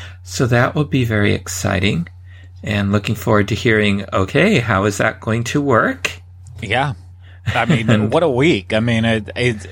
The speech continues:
Speaker 2: more information than I expected in such a short time, because, uh, the day that our episode dropped last week for with Connecting with Walt, that was when the news came out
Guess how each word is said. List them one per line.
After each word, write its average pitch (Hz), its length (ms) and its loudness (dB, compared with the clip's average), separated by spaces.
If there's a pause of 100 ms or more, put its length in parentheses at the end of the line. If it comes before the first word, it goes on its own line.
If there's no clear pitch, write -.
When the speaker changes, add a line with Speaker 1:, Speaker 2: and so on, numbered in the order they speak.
(380)
Speaker 2:
more 156 320 2
information 123 680 0
than 113 100 -2
I 113 100 4
expected 104 640 -4
in 98 160 -8
such - 280 -4
a - 40 -12
short 101 300 -6
time, 135 300 -2
because, 98 500 -4 (560)
uh, 113 180 2
the 104 160 -2
day 117 320 2
that 117 220 4
our 110 260 2
episode 110 480 0
dropped 101 320 0
last 135 400 2
week 95 440 -6 (920)
for 110 140 0
with 104 300 0
Connecting 107 360 0
with 92 180 -4
Walt, 95 260 2
that 127 180 0
was 131 180 -4
when 107 220 0
the 98 60 -4
news 101 280 2
came 101 280 -2
out 95 220 0